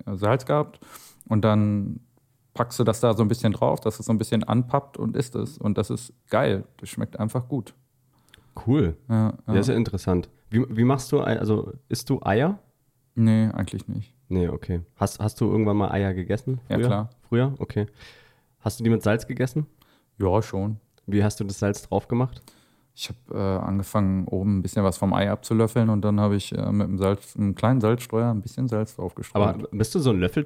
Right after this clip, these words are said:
Speaker 2: also hast du das früher mit Löffel gegessen?
Speaker 1: Ja.
Speaker 2: Okay. Ne, weil, also, ich werde immer komisch angeguckt. Ich weiß gar nicht, woher ich das hab. Ich glaub, vielleicht von meinem Opa oder so. Aber, ähm, ich nehm das Ei einfach, wenn es geschält ist.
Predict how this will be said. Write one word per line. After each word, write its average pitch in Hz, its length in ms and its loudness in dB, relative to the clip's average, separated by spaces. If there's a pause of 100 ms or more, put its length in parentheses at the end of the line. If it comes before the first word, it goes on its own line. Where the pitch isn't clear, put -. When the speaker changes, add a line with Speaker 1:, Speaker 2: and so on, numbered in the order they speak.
(100)
Speaker 2:
also 104 280 0
hast 110 220 -4
du 117 40 -8
das 113 140 -4
früher 120 200 2
mit 117 160 0
Löffel 101 280 2
gegessen? 127 520 0
Speaker 1:
Ja. - 60 -6
Speaker 2:
Okay. - 260 -8 (520)
Ne, 107 120 2
weil, 127 240 2 (200)
also, 123 320 2 (1080)
ich 104 120 -4
werde 143 140 2
immer 143 120 4
komisch 135 300 0
angeguckt. - 480 -2
Ich - 120 -6
weiß 104 180 0
gar 117 80 2
nicht, 104 140 0
woher 98 160 2
ich 98 100 -4
das - 180 -10
hab. 123 100 -4
Ich - 120 -12
glaub, - 140 -8
vielleicht 90 220 -8
von 92 100 0
meinem 85 160 -2
Opa 123 260 0
oder 82 220 2
so. 113 180 0 (240)
Aber, 101 360 2
ähm, 98 400 2 (480)
ich - 300 -8
nehm 123 200 4
das 156 140 -2
Ei 98 140 2
einfach, 120 280 -2
wenn 101 120 2
es 92 120 -4
geschält 143 340 -2
ist. - 220 -4